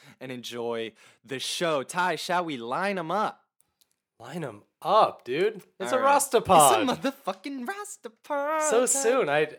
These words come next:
Speaker 2: I mean, uh, yeah. Uh, some people think of the, the international games as being the international break. That's not how we see it.
Speaker 1: Yes,
Speaker 2: We
Speaker 1: no.
Speaker 2: see,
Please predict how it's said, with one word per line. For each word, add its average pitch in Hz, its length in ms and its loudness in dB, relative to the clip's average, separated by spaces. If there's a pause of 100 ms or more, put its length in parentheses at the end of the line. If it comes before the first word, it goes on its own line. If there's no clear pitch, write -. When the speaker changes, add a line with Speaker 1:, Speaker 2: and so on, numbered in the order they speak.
(220)
Speaker 2:
I 151 100 -4
mean, 160 260 -6
uh, 135 260 -10
yeah. 127 240 -2 (440)
Uh, 120 280 -2 (360)
some 196 240 -2
people 180 260 -6
think 139 420 -10
of 117 320 -8 (680)
the, 107 280 -8
the 117 160 -12
international 113 1000 -8
games 95 400 -12
as 95 160 -14
being 95 400 -12
the 107 160 -14
international 101 680 -10
break. 80 440 -18 (360)
That's - 260 -8
not 131 180 -6
how 107 120 -10
we 90 140 -14
see - 160 -12
it. 71 160 -20 (760)
Speaker 1:
Yes, 131 220 -8
Speaker 2:
We 185 100 0
Speaker 1:
no. 220 60 -4
Speaker 2:
see, 143 500 -2